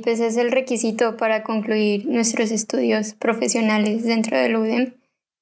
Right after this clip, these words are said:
Y, pues, es más que nada como un reflejo del esfuerzo que hemos realizado durante estos años de carrera y, pues, también refleja nuestra pasión por nuestra área de estudio.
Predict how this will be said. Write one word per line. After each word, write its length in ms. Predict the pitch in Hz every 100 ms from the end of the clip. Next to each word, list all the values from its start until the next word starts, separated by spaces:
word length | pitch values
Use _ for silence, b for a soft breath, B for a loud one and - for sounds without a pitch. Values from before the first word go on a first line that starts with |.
| _
Y, 60 | 226
pues, 200 | 247 226
es 420 | 226 220 220 -
más 240 | 247 240 233
que 120 | 240
nada 320 | 226 226 226
como 460 | 233 226 220 214 208
un 500 | 233 233 _ 240 220
reflejo 460 | 240 233 226 233 233
del 260 | 233 208
esfuerzo 580 | 220 - 233 220 247 254
que 100 | 262
hemos 340 | 247 247 247 -
realizado 680 | 262 247 226 233 220 220 226 302
durante 600 | 233 220 214 208 285 262
estos 320 | 214 262 233
años 580 | 233 220 277 294 - - _
de 160 | 262
carrera 400 | 233 240 240 240 320 b b b _ _
y, 120 | - 240
pues, 200 | 240 220
también 380 | 226 214 208
refleja 460 | 208 214 220 208 214
nuestra 600 | 208 214 - 240 277 - _
pasión 480 | 233 220 226 208 202
por 160 | 233
nuestra 440 | 220 214 214 233 220
área 160 | 214 214
de 120 | 214
estudio. 520 | 208 - 262 247 247